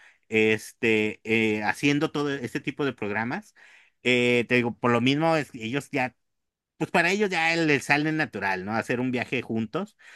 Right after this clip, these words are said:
pero obviamente ya también se nota la edad, ¿no? O sea, los güeyes ya no pueden hacer las cosas que hacían al inicio, donde se aventaban de barrancos y, y desmadre y medio, salían volando con los carros y todo eso.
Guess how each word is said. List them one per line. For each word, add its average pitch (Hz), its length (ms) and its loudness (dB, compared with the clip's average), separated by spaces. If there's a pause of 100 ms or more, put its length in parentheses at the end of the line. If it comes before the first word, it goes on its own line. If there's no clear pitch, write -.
(340)
pero 127 200 6
obviamente 139 360 2
ya 131 120 2
también 131 280 0
se 147 100 0
nota 123 340 0
la 98 180 -2
edad, 95 340 -4
¿no? 104 220 -6
O 117 80 -6
sea, 120 120 -4
los 104 140 -2
güeyes 117 280 0
ya 123 420 0 (340)
no 131 320 2
pueden 160 260 4
hacer 127 240 -2
las 139 200 -6
cosas 135 280 -2
que 113 80 -2
hacían 120 240 -2
al 123 140 -2
inicio, 104 480 -4 (380)
donde 110 280 2
se 117 120 2
aventaban 117 640 2
de 120 100 -2
barrancos 110 1000 0
y, 98 400 -2 (300)
y 104 440 0
desmadre 107 580 -2
y 131 40 2
medio, 120 340 2
salían 110 280 0
volando 127 320 0
con 120 140 0
los 104 120 -4
carros 110 440 0
y 110 60 -8
todo 113 220 -2
eso. 143 300 -6